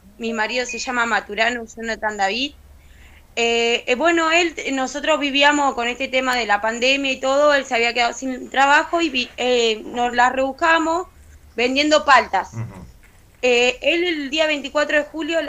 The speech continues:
Speaker 1: eh, de junio a las diez de la mañana, eh, se acerca ahí a donde le daban las paltas y se sube a un árbol de cinco metros más o menos.
Speaker 2: Ujú.
Speaker 1: Se sube hasta arriba y se cae de allá arriba. Eh, bueno,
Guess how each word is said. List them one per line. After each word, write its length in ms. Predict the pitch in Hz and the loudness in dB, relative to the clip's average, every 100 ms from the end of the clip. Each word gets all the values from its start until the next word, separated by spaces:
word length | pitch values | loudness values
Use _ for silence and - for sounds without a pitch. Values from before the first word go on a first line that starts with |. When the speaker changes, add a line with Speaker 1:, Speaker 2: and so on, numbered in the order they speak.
| - | -6
Speaker 1:
eh, 180 | 208 190 | -8 -6
de 140 | 208 | -8
junio 340 | 208 285 311 302 | -6 -4 -4 0
a 40 | |
las 180 | 254 233 | -2 -2
diez 140 | 294 | -4
de 100 | 302 | 0
la 100 | 294 | 0
mañana, 580 | 277 285 311 339 349 370 - | 0 -4 -4 -2 -2 -4 -12
eh, 420 | - 220 214 214 202 | -8 -6 -6 -8 -8
se 80 | 247 | -4
acerca 440 | 226 294 277 277 | -4 -2 0 2
ahí 160 | 269 277 | 2 4
a 100 | 269 | 4
donde 500 | 240 226 214 208 202 | 2 -2 -2 -2 -6
le 140 | 202 | -2
daban 260 | 208 254 277 | 2 4 2
las 140 | 285 | 0
paltas 460 | - 311 320 330 339 | 0 0 2 0 -4
y 100 | 285 | -8
se 160 | - 240 | -10 -12
sube 220 | - 285 | -8 -6
a 40 | |
un 140 | 277 269 | -2 2
árbol 380 | 262 220 208 202 | 2 2 -6 -8
de 140 | 190 | -10
cinco 520 | - 262 254 - 233 | -10 -10 -10 -8 -8
metros 340 | 233 226 - 180 | -6 -8 -8 -10
más 240 | 196 - | -10 -10
o 60 | 208 | -14
menos. 260 | 202 - - - | -12 -14 -20 -16
Speaker 2:
Ujú. 180 | 110 117 - - - | -14 -14 -18 -20 -20
Speaker 1:
Se 140 | - 233 | -10 -8
sube 220 | 302 311 | -2 -2
hasta 200 | 320 294 | 0 0
arriba 260 | 277 311 330 | -2 -4 -6
y 40 | |
se 160 | 302 285 | -8 2
cae 200 | 285 285 | 2 2
de 40 | |
allá 240 | 269 - | -2 -4
arriba. 460 | 269 269 240 214 208 _ - - - - - - - | -6 -4 -4 -4 -8 _ -20 -20 -20 -20 -20 -20 -14
Eh, 600 | - 214 208 208 202 202 190 | -8 -6 -6 -6 -8 -10 -4
bueno, 320 | 240 214 | -4 -4